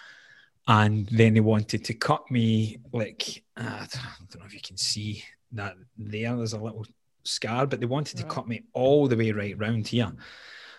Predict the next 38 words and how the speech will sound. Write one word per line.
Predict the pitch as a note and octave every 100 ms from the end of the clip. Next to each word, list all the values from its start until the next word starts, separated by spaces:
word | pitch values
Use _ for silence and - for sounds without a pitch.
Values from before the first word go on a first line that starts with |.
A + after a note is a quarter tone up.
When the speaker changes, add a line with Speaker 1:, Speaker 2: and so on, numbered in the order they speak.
| _ -
Speaker 1:
And, | A2+ A2+ A2 A2
um, | A2 G#2 G#2 G2+ - _ _ _ - - - - -
my | A#2+ A2+
lymph | C3 C#3 D3+
nodes | C3+ B2+
were | B2
obviously | B2 A#2+ B2
popped | - A#2+ -
up | A#2+ -
in | A2
my | G#2
groin | A#2+ D#3 E3+ D3+
'cause | A#2 G#2 - - -
something's | A#2 G2 G2+
not | G2+ -
quite | G#2+ F#2+
right. | C#3 F3 - - - - -
Speaker 2:
Mm-hmm. | D#3+ E3 F3 -
Speaker 1:
And | B2 A#2 A#2 A#2+
his | A#2 A#2
exact | A2+ C3+ C3
words | A#2+ A#2 G#2+
were, | A2 G#2+
"Without | G#2 G#2+ C3+ A#2
looking | A2+ C#3+ F3 B2+
at | G#2
me," | A#2 C3+ - _ _
was, | A2+ A2+ G#2+ G#2 - - _ A#2+
"I |
don't | A#2 C3 D#3 D3+ -
care | D3 A2 G#2+
<laughs> | - - - - C#3 -
what | A2+ A#2+ A#2+
the | A#2 A2 G#2+ G#2+ G#2 - _ -
M | A#2
R | G#2 G#2+
I | C3
says. | D3 G2 F#2+ A#2